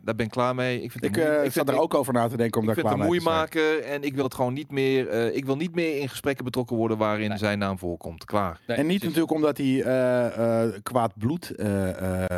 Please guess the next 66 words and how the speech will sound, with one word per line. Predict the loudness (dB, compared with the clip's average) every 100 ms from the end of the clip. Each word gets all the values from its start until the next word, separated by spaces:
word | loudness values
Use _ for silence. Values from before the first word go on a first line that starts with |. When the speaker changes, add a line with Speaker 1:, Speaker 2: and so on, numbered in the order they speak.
| -4
Speaker 2:
eh, | -4 -6
probeert, | -4 -4 -2 -4 -8
eh, | -8 -6 -6 -6
weet | -6
ik | -6
veel, | -4 -4 -4 -6
eh, | -6 -8 -8 -6
te | -4
doen, | -2 -2 -4 -10
eh, | -10 -10
wat | -8
dan | -6 -4
ook. | -4
Hij, | -4 -4 -6
hij | -4
bedoelt | -2 -2 0
het | -2
niet | -4
verkeerd. | -6 -6 -4
Speaker 1:
Oh, | 0
Speaker 2:
Alleen | 0 0
Speaker 1:
Jeremy, | -2 -4
oké, | -8 -12 -16
ja. | -20 _
Speaker 2:
hij | -4 0
is | 0 -2 -6
z-, | -8 -10 -16 -14
z-, | -10 -8 -4 -4 -4
zo... | 0 0 -2 -6 -12 -20 -10
Ik, | -4 -2
op | -2
een |
gegeven | -2 2
moment, | 2 4
wij | 4
worden | 4
af | 2 2
en |
toe | 0
boos | 2 2 2 0
om, | -2 0
om | 0 0
het | 0
feit | 2 2
dat | 2
wij | 2 2
in |
een | 2
hoekje | 0 0
worden | 0 0
gedrukt | 0 -2
als | -2
PlayStation | 0 0 2 0 0
fanboys. | 0 2 0 0
En |
dan | 0
gaan | 2 2
we |
erop | 2 0
in | 0 0
en |
dan | 0 2
zijn | 2
we | 2
dus | 0
gewoon | 2 2 2